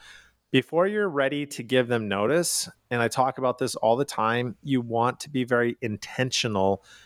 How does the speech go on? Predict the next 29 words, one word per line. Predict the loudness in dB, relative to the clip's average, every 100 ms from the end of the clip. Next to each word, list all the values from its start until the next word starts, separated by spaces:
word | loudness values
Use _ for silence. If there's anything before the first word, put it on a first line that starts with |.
| _ -18 -12
about | -4 -2 -2 -4
making | -4 -2 0 -2 -4
sure | -4 -2 0 0
that | -2
you | -6 -6
have | 0 2 2 0 -6 -6
the | 0
retirement | 0 0 -2 0 2 0 -2 -4 -2
that | -2
you've | 0 -2 -2
always | -2 0 -2 0
dreamt | -2 -2
about, | -2 2 2 0 _ -20 -20 -20 _ _ _ -2
and | 2
that | 2 2
we | 0 2 2 0
are | 0 -2
stress | -2 0 2 0
testing | 0 0 0 -2 0
it, | 0 -2 -6
and | -4 -2
we're | 0
having | 0 0 0
a | -4
plan | -2 0 0 0
A, | 0 0 0 -4 -12 _
a | -6
plan | -2 0 0
B, | 0 0 -2